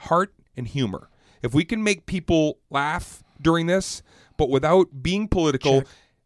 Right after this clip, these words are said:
Speaker 1: this is a pol-, it's a political idea. It's like, hey, listen,
Speaker 2: Oh,
Speaker 1: this
Speaker 2: yeah.
Speaker 1: is,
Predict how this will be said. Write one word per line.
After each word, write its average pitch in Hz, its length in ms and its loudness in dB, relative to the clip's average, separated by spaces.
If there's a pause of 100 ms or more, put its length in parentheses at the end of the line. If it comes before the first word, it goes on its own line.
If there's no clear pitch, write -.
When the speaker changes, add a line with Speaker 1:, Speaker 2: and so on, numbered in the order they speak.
(340)
Speaker 1:
this 214 220 2
is 254 60 -2
a 247 60 2
pol-, - 220 -2
it's 170 140 -8
a 208 60 -2
political 220 360 -4
idea. 185 280 0
It's 120 140 -4
like, 147 240 0
hey, 180 220 -4
listen, 139 300 -2
Speaker 2:
Oh, 147 60 -2
Speaker 1:
this 285 80 0
Speaker 2:
yeah. 277 80 0
Speaker 1:
is, - 160 -6